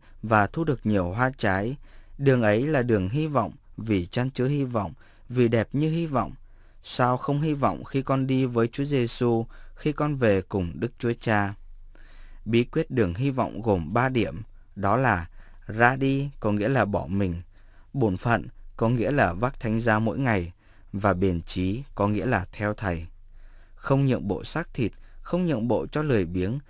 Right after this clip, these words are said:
không nhượng bộ cho ích kỷ. Con không thể gọi đen là trắng,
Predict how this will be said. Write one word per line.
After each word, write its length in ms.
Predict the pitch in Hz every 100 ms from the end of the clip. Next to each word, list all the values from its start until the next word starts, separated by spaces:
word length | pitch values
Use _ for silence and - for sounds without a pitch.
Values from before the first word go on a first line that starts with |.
| -
không 280 | - 156 156
nhượng 200 | 110 98
bộ 180 | 95 - -
cho 120 | 135
ích 180 | 131 - -
kỷ. 220 | 87 - - - - - - -
Con 240 | 117 113
không 220 | 117 160 170
thể 140 | 101
gọi 240 | 78 92
đen 260 | - 147 160
là 140 | 110 90
trắng, 320 | - 92 117